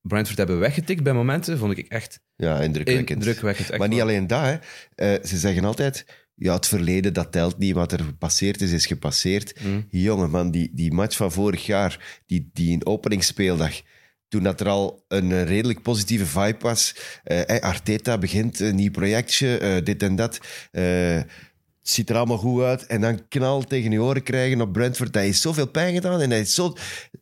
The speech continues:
Speaker 2: dat seizoen gehypothekeerd
Speaker 1: Ja, ja,
Speaker 2: vanaf
Speaker 1: ja.
Speaker 2: dag één. En dat vertrouwen weggepakt en weet ik veel. Waardoor dat jij niet meer kon doen wat dat je wou. En in zijn reactie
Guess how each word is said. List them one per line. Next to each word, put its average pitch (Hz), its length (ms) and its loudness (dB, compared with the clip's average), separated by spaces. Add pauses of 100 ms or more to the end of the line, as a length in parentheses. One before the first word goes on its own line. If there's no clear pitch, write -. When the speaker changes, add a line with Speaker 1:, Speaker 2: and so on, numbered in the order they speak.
(260)
Speaker 2:
dat 104 260 2
seizoen 127 440 0
gehypothekeerd 120 840 0
Speaker 1:
Ja, 104 60 -2
ja, 104 60 -2
Speaker 2:
vanaf 147 260 2
Speaker 1:
ja. - 60 -2
Speaker 2:
dag 117 240 0
één. 175 360 0 (400)
En 113 200 2
dat 101 140 2
vertrouwen 156 520 0
weggepakt 143 540 -2
en 117 100 2
weet 143 120 2
ik 143 100 -2
veel. 151 220 0 (220)
Waardoor 117 380 0
dat 110 160 0
jij 104 280 2
niet 131 180 0
meer 131 120 0
kon 117 200 0
doen 131 200 2
wat 120 120 2
dat 104 120 -2
je 101 80 0
wou. 127 220 2 (480)
En 117 260 0
in 113 260 2
zijn 165 360 2
reactie 160 600 0